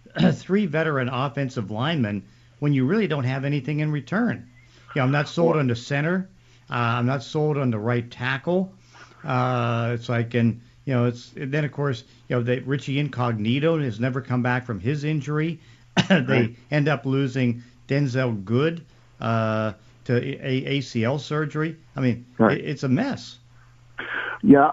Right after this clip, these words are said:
Speaker 2: and, uh, and, and to your credit, John, you pointed all this out before the season started.
Speaker 1: Yeah.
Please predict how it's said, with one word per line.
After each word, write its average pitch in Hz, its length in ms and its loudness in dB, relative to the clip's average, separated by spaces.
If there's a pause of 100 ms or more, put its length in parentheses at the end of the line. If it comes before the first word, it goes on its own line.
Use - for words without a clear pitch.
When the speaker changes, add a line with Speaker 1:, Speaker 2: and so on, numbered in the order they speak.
(100)
Speaker 2:
and, 147 380 8
uh, 131 240 4 (100)
and, 127 300 4
and 135 260 4
to 156 60 4
your 160 120 4
credit, 160 360 0
John, 185 340 0 (240)
you 147 320 -2
pointed 160 380 0
all 135 160 4
this 151 160 -4
out 143 140 2
before 165 260 -2
the 160 120 -4
season 110 240 -10
started. 127 260 4
Speaker 1:
Yeah. 127 80 -2